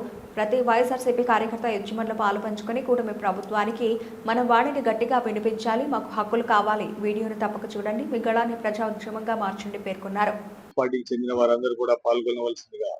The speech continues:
Speaker 2: విజ్ఞప్తి చేస్తా ఉన్నా. ఈ కూటమి ప్రభుత్వం ఎన్నికలకు ముందు నిరుద్యోగ యువకి, యువతీ యువకులకి మేనిఫెస్టోలో పెట్టి ఇస్తామన్నటువంటి నిరుద్యోగ భృతి ఇవ్వని కారణంగా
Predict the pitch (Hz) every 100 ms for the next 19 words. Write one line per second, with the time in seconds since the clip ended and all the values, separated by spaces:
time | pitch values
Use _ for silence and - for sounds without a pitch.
0 | - _ _ _ - 104 127 127 131 123
1 | 139 135 143 151 - - - - _ -
2 | 131 139 160 160 160 156 156 151 151 165
3 | 170 - _ _ _ _ 127 151 160 170
4 | 160 156 147 147 151 131 - _ _ -
5 | - 113 117 143 156 156 156 156 151 151
6 | 156 147 131 143 156 160 156 147 151 147
7 | 139 117 - _ _ _ _ _ _ _
8 | _ _ _ _ _ - 117 147 151 160
9 | 156 156 156 147 139 151 123 - _ _
10 | _ _ - - 156 151 147 143 143 135
11 | 135 135 147 143 143 139 123 139 135 101
12 | - _ - - - 120 127 143 139 139
13 | 143 147 147 151